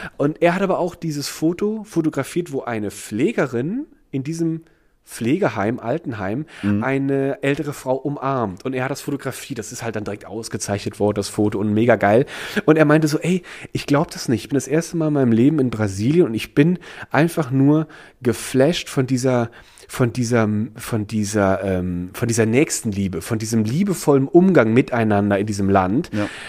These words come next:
Speaker 1: Obwohl halt so viel Leid auf der Ebene und da und Armut und Corona und alles,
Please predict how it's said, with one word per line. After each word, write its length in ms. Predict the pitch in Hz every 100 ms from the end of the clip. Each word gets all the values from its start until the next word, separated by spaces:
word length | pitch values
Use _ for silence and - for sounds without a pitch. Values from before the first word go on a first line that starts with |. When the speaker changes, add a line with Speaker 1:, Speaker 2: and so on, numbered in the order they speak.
| - -
Speaker 1:
Obwohl 640 | 131 123 117 131 139 113
halt 320 | 120 117 101
so 200 | - 139
viel 240 | 131 135 117
Leid 420 | 98 98 104 107
auf 180 | 113 104
der 240 | 113 107
Ebene 360 | 107 107 110 107
und 220 | 110 107
da 180 | 101 107
und 240 | 104 107
Armut 420 | 104 104 110 113 110
und 160 | 120
Corona 460 | - 123 98 113 220
und 200 | 113 107
alles, 240 | 104 147